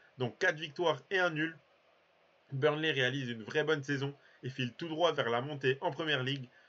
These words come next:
Je pense qu'ils peuvent passer ce tour pour atteindre les quarts de finale. Donc ça sera mon pronostic, la victoire de Burnley, c'est coté à un vingt-deux.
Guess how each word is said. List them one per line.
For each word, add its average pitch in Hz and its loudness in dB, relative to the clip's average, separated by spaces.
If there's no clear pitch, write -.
Je 135 -2
pense 139 -2
qu'ils 120 -10
peuvent 165 -4
passer 151 0
ce 139 -6
tour 147 -4
pour 127 -2
atteindre 127 -2
les 98 -8
quarts 156 2
de 147 -4
finale. 131 0
Donc 117 -8
ça 127 0
sera 117 -2
mon 143 -4
pronostic, 139 -4
la 123 2
victoire 120 -4
de 143 -2
Burnley, 131 0
c'est 117 -10
coté 123 -2
à 107 0
un 127 -2
vingt-deux. 135 0